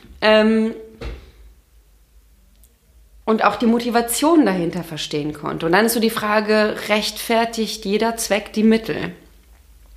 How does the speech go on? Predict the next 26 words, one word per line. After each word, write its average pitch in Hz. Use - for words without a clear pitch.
Also 180
gerade 180
wenn 180
es 180
darum 175
geht, 170
Kinder 247
zu -
schützen 254
oder 180
etwas 175
zu 175
thematisieren, 180
wo, 170
wo 180
Leute 180
geschützt -
werden 175
sollen, 165
die 160
sich 156
eben 151
nicht -
selber 156
wehren 196
können. 285